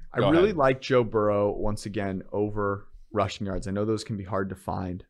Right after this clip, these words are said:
Speaker 1: um, but eight and a half is the line that we have here on the P F F player props tool. We show, um, about six point four percent edge over what you'd need to break even, uh, based on what we have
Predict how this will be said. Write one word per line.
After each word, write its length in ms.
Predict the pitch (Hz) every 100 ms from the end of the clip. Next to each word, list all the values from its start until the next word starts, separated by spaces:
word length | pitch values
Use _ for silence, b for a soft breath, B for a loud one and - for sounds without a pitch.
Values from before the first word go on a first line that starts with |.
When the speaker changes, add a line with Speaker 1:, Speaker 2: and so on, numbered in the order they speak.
| _
Speaker 1:
um, 420 | 95 92 92 92 95
but 120 | 90
eight 140 | 110 107
and 60 |
a 40 | 107
half 280 | 104 104 107
is 120 | 98
the 80 | 92
line 440 | 82 87 95 95 110
that 80 | 110
we 140 | 107
have 160 | 107 98
here 120 | 104
on 60 | 95
the 60 |
P 120 | 92 95
F 120 | 101
F 120 | 92
player 220 | - 87
props 320 | - 98 98 -
tool. 300 | 104 92 - _ _ _ -
We 180 | 117 127
show, 640 | - 117 107 101 98 - -
um, 320 | 165 95 87 -
about 200 | 87 -
six 400 | - 139 - - _ _ -
point 180 | 117 - -
four 180 | 120 120
percent 500 | 117 107 - 104 - _ -
edge 480 | 107 104 95 98 -
over 220 | 101 98
what 200 | 98 104
you'd 180 | 110 98
need 160 | 101 95
to 60 |
break 320 | 92 95 92
even, 360 | 95 92 120 156 - _ _ 104
uh, 220 | 92 85
based 280 | 82 95 92
on 80 |
what 160 | 95 -
we 100 | 98
have 400 | - 92 92 90